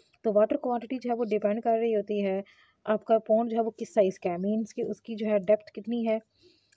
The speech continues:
ठीक है, वो कितना deep है, कितना wide है, कितनी उसकी length है। इन तीनों चीज़ों पे depend करता है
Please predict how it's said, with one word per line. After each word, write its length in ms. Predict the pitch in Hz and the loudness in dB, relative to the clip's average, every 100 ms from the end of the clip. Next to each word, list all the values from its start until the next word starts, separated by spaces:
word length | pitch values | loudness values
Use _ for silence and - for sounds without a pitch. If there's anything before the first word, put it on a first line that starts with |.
| _ 220 | _ -8
ठीक 160 | 208 | -4
है, 120 | 254 202 | -6 -4
वो 60 | 214 | -8
कितना 360 | - 214 254 233 | -8 -8 -4 -4
deep 240 | 214 233 240 | -4 -4 -2
है, 140 | 247 | -2
कितना 380 | - 214 233 247 | -2 -4 -2 0
wide 280 | 214 214 220 | 4 4 4
है, 160 | 214 214 | 0 -4
कितनी 400 | 220 - 269 254 | -8 -6 -4 -2
उसकी 180 | - | -4
length 280 | 196 190 175 | -6 -6 -8
है। 100 | 175 - | -10 -8
इन 160 | 220 214 - | -8 -8 -6
तीनों 200 | 233 240 | -6 -4
चीज़ों 220 | 226 208 | -6 -6
पे 80 | 214 | -6
depend 320 | 208 202 202 | -4 -4 -4
करता 240 | 202 196 190 | -4 -4 -6
है 180 | 180 | -6